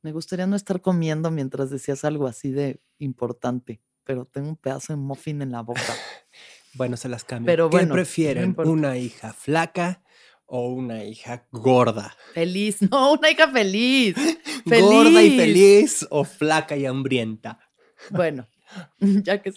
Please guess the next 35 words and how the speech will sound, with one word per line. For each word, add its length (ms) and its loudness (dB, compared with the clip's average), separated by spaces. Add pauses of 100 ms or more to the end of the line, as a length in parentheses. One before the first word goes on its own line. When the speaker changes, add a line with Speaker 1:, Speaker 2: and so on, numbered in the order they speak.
(100)
Speaker 1:
hicimos 420 -10
un 240 -8
castillo 480 -6
de 80 -2
migajas 420 -10
aquí, 360 -12
Speaker 2:
<laughs> 420 -12 (460)
No 120 -8
te 100 2
Speaker 1:
te 0 -
voy 160 6
a 40 2
hacer 220 2
Speaker 2:
preocupes. 20 0
Speaker 1:
unas 280 2
últimas 500 2
preguntas 560 -2
rápidas. 640 -6 (280)
Speaker 2:
Venga. 360 -8 (320)
Speaker 1:
<laughs> 460 4 (340)
Esta 320 2
Speaker 2:
Ay, 0 -
tú 80 0
Speaker 1:
creo 120 0
que 120 4
Speaker 2:
también 280 -4
Speaker 1:
va 60 2
a 40 2
ser 180 4
Speaker 2:
quieres, 0 -
Speaker 1:
fácil 280 2
que 80 2
la 120 0
Speaker 2:
Lupe. 20 -8
Speaker 1:
conteste. 480 -2